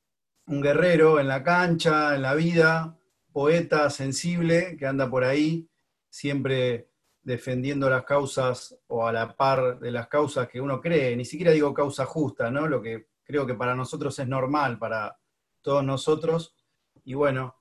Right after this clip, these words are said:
también estamos acá con Mati Módolo, nuestro amigo de,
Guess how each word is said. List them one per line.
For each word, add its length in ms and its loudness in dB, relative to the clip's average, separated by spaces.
también 300 -4
estamos 480 0
acá 440 0
con 140 -4
Mati 300 -2
Módolo, 720 4
nuestro 300 -8
amigo 420 0
de, 380 -4